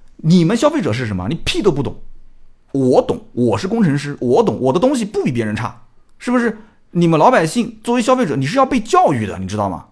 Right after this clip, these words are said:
你是要被教育的。我很清楚同行的产品，同行的产品就那么回事啊，不就是那么回事吗？对不对？什么在内燃机技术方面，我肯定是甩对手一条街都不止啊。我们十二月十七号要，要讲到马自达的黑科技，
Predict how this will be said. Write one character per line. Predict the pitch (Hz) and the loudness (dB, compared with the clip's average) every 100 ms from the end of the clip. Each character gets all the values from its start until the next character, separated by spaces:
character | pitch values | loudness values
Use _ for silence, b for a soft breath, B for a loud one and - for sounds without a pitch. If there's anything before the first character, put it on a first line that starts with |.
| _ _ | _ _
你 | 139 | -6
是 | 139 | 0
要 | 247 | 0
被 | 240 | 0
教 | 190 277 254 | 0 2 2
育 | 107 | 2
的。 | 76 - B B - | -4 -10 B B 0
我 | 208 - | 4 4
很 | 147 | 4
清 | 139 185 | 2 0
楚 | 165 113 | 0 -2
同 | - 165 | -4 -2
行 | 151 | -2
的 | 143 | -4
产 | 110 110 | -6 -6
品， | 95 - - | -8 -14 -4
同 | 254 | 0
行 | 311 | 0
的 | 359 | 0
产 | 359 | -4
品 | 311 | -4
就 | 226 | -2
那 | 427 | -2
么 | - | -4
回 | 196 | -6
事 | 202 - | -8 -10
啊， | - - | -16 -16
不 | |
就 | - 587 | -16 -14
是 | 392 | -6
那 | |
么 | 302 | -4
回 | 190 160 | -2 -2
事 | 170 | -4
吗？ | 170 - | -8 -8
对 | 262 | -6
不 | 277 | -2
对？ | 311 B B B B B | -4 B B B B B
什 | 226 | -6
么 | 254 | -2
在 | 269 | 0
内 | 277 | 2
燃 | 254 247 | 2 0
机 | 247 | -2
技 | 233 233 | -6 -2
术 | 202 | -2
方 | 190 | 0
面， | 190 160 | -2 -2
我 | 151 226 - | 0 0 -2
肯 | 185 | -4
定 | 254 226 | -2 -2
是 | |
甩 | 185 113 | -2 -4
对 | 120 135 | -2 -2
手 | 117 | -2
一 | |
条 | 117 110 | -4 -4
街 | 113 | -2
都 | 113 | -2
不 | 107 | -4
止 | 107 - | -6 -10
啊。 | - b b b | -20 b b b
我 | 151 | -2
们 | |
十 | 185 202 | 2 4
二 | 214 | 4
月 | 180 | 2
十 | 185 | -2
七 | 185 | -4
号 | 190 165 - 160 | -2 -2 -2 -4
要， | 151 | 0
要 | 156 | 0
讲 | 139 113 95 | -2 -4 -2
到 | 117 101 B B B | -4 -4 B B B
马 | - 123 | -2 0
自 | 151 | 2
达 | 143 | 0
的 | 151 | 0
黑 | 160 | -2
科 | 156 | -2
技， | 151 139 120 | -2 -6 -10